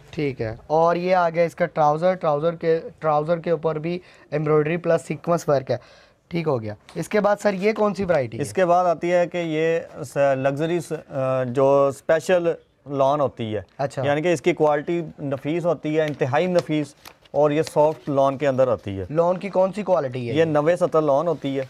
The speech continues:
Speaker 1: अच्छा, नब्बे सत्तर लॉन आपको दिखाने जा रहे हैं। लॉन नब्बे सत्तर शिफॉन दुपट्टे के साथ थ्री पीस है।
Speaker 2: थ्री पीस सूट
Speaker 1: और
Speaker 2: है।
Speaker 1: लाइमलाइट की मास्टर है ये।
Speaker 2: ये ओरिजिनल लाइमलाइट के डिजाइन है।
Speaker 1: जी, ये देखें जी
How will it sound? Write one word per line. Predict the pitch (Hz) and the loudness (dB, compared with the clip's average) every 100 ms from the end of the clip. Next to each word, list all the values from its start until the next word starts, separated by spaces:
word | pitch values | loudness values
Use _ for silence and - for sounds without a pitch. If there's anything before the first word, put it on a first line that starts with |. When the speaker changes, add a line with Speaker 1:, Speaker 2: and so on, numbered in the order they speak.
| - | -6
Speaker 1:
अच्छा, | 143 - 156 | -6 -2 -4
नब्बे | 165 170 160 202 | 0 -2 0 0
सत्तर | 196 180 - 180 | 0 -2 0 0
लॉन | 170 165 170 | 2 0 2
आपको | 165 - 170 | 0 0 -6
दिखाने | 160 147 147 | -4 -4 -2
जा | 156 147 | 0 2
रहे | 147 | 2
हैं। | 170 | -2
लॉन | 151 147 147 160 156 | -2 -2 -2 -2 -4
नब्बे | 139 156 | -2 -4
सत्तर | 160 151 170 | -4 -4 -4
शिफॉन | 160 165 156 160 165 | -2 -6 -4 -4 -2
दुपट्टे | 165 156 190 | -2 0 0
के | 180 175 | -2 -2
साथ | 175 175 | 0 0
थ्री | 180 175 190 | -2 -6 -4
पीस | 190 160 143 | -4 -4 -4
है। | 123 | -2
Speaker 2:
थ्री | 143 156 | 0 0
पीस | 151 139 | 0 0
सूट | 131 | 2
Speaker 1:
और | 185 202 | 2 2
Speaker 2:
है। | 185 | 0
Speaker 1:
लाइमलाइट | 175 185 214 196 180 190 | 0 0 0 0 0 -2
की | 233 220 | -6 0
मास्टर | 185 175 - 208 | 0 0 0 2
है | 175 | 2
ये। | 131 107 - _ _ _ _ - _ _ | -2 -8 -14 _ _ _ _ -20 _ _
Speaker 2:
ये | 143 185 | 0 2
ओरिजिनल | 170 175 214 | 4 2 2
लाइमलाइट | 196 170 175 185 180 | 2 0 2 0 2
के | 190 | -2
डिजाइन | 170 139 117 110 | 0 0 0 -2
है। | 98 - 143 | -6 -10 -14
Speaker 1:
जी, | 135 131 107 _ _ _ _ _ _ _ _ - | -10 -10 -10 _ _ _ _ _ _ _ _ -2
ये | 147 | 0
देखें | 147 131 123 | 2 0 -4
जी | 110 | -8